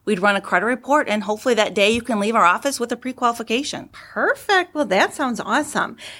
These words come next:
Speaker 2: Now, you had mentioned a credit report,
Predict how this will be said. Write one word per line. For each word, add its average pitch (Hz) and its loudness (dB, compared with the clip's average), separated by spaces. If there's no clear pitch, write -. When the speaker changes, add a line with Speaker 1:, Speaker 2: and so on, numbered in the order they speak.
Speaker 2:
Now, 240 4
you 247 -2
had 285 0
mentioned 262 0
a - -4
credit 202 2
report, 160 -2